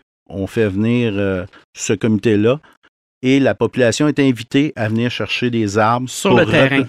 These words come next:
Speaker 1: sur le terrain pour replanter chez... chez
Speaker 2: De façon
Speaker 1: Ouais,
Speaker 2: bénévole.
Speaker 1: de façon bénévole.
Speaker 2: Est-ce qu'il y a déjà eu des exemples dans le passé où ça a bien fonctionné, ou, hein ?
Speaker 1: Ben, c'est la... Cette année, ça va être la troisième année.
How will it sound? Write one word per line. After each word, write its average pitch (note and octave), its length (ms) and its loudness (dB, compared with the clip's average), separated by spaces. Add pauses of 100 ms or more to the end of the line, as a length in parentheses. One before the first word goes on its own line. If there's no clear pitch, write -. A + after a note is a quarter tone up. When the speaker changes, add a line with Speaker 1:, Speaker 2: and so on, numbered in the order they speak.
Speaker 1:
sur C#3+ 260 -2
le C3+ 80 2
terrain A#2+ 340 0
pour E3 280 0
replanter B2 680 0
chez... A2+ 340 -10
chez G#2 480 -6 (100)
Speaker 2:
De C3 220 -4
façon E3 360 0
Speaker 1:
Ouais, F3 40 0
Speaker 2:
bénévole. D#3+ 540 2
Speaker 1:
de G#2+ 80 0
façon G#2 320 -4
bénévole. F#2 460 -4 (220)
Speaker 2:
Est-ce C3 220 -4
qu'il C#3 140 0
y - 20 4
a C3 60 2
déjà B2+ 300 2
eu C#3 120 2
des C3 240 0
exemples C#3 360 0
dans C#3+ 100 2
le C3+ 60 0
passé B2+ 520 0
où F3+ 120 -2
ça D#3+ 160 0
a D3 60 2
bien D#3 200 2
fonctionné, G#3 680 0
ou, A#3+ 120 4
hein ? A#3 140 2 (220)
Speaker 1:
Ben, G2 280 0
c'est - 360 -4
la... G#2 560 2 (1000)
Cette - 240 -2
année, C3 240 4
ça B2 140 0
va A2 100 2
être - 80 -4
la A#2+ 100 2
troisième B2 540 2
année. A2+ 360 0